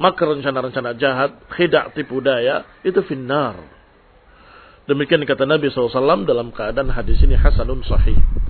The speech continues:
Wa qad dzakarna fi ma taqaddama hadis Abi Bakar Siddiq radhiyallahu taala anhu marfu'an. Dan telah disebutkan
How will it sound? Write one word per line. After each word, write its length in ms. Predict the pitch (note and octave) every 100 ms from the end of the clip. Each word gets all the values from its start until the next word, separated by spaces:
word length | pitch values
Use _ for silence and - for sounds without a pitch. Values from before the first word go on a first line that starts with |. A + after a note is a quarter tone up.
| - - - - - - -
Wa 160 | F3+
qad 160 | F#3+ G#3+
dzakarna 640 | A3+ G#3+ A#3+ A3+ A3+ A3 -
fi 160 | A3 A3
ma 240 | G#3+ G#3
taqaddama 640 | G3+ G3 G3 E3+ G#3+ G#3
hadis 320 | F#3 F#3 F#3 G3
Abi 240 | F3+ F#3 F#3
Bakar 320 | F#3+ - F3 -
Siddiq 320 | D#3 C3+ G3
radhiyallahu 640 | E3 D3+ D3+ E3 F3 E3
taala 640 | D3 D3 D#3+ D#3+ C#3 B2+ D3
anhu 400 | E3+ D#3 F#3+ G#3
marfu'an. 960 | E3+ D3 - C#3+ C#3+ B2+ B2+ B2 G2 D#2+ _ _ - - - _ _ _ - _ _ - - - - - -
Dan 140 | E3 F3+
telah 160 | A#3+
disebutkan 800 | G#3+ G3 F3 D#3+ - E3+ E3+ F3